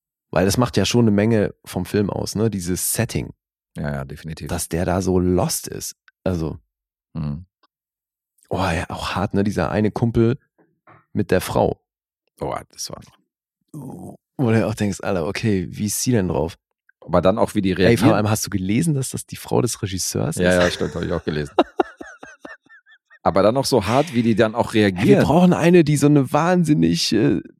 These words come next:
Speaker 1: promiskuitive Alte ist. So, wir, wen nehmen wir denn da? Ey,
Speaker 2: Meine
Speaker 1: wie,
Speaker 2: Frau.
Speaker 1: wie wär's denn mit deiner Frau?
Speaker 2: <laughs>
Speaker 1: Die ist doch auch so, ist, nee, nee, okay, nehmen wir.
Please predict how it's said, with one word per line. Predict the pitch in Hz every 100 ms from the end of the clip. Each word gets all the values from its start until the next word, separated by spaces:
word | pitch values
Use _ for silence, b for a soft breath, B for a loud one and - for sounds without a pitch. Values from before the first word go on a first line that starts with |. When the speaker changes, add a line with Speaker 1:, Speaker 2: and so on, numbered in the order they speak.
| _ _ -
Speaker 1:
promiskuitive | 156 156 139 - 160 139 - 151 101
Alte | 135 151 120
ist. | 87 92
So, | - 98 92
wir, | 117 113 -
wen | 67 69 113 123
nehmen | 131 156
wir | 123
denn | 98
da? | 85 76 - _ _ _ _ _ -
Ey, | 107
Speaker 2:
Meine | 117 120
Speaker 1:
wie, |
Speaker 2:
Frau. | - 139 85
Speaker 1:
wie | 127
wär's | 147 165
denn | 160 139
mit | 127
deiner | 156 151
Frau? | 123 - 175 -
Speaker 2:
<laughs> | - - - - 151 240 - - - - - _ _ - -
Speaker 1:
Die | 175
ist | 202
doch | 190
auch | 170 220
so, | - -
ist, | 180 -
nee, | 165 185
nee, | - - 143
okay, | 139 - - 98
nehmen | 127 120
wir. | 98